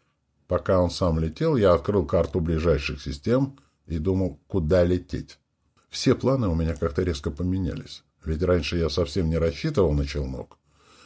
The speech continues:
Рассчитывал спрятаться на планете. А теперь у меня есть этот челнок,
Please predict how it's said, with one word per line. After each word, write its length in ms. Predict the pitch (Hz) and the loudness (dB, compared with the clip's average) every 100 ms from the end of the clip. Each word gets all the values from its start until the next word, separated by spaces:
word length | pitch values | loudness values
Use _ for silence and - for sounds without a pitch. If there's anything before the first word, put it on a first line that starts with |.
| - - | -8 4
Рассчитывал 640 | 135 147 - 170 160 139 | 6 6 4 2 4 4
спрятаться 680 | - - 131 117 - 107 110 | 2 4 6 6 4 -4 -2
на 100 | 104 | 0
планете. 600 | 120 123 143 90 69 53 - _ _ - | 2 2 4 0 -2 -14 -18 _ _ -8
А 120 | 95 | -6
теперь 400 | 95 110 151 135 | -4 -2 0 2
у 40 | |
меня 220 | 110 110 110 | 2 2 2
есть 360 | 107 104 - | 4 2 2
этот 280 | 92 80 76 | 0 0 -4
челнок, 640 | - 85 73 69 80 - | -4 -2 0 -2 -4 -8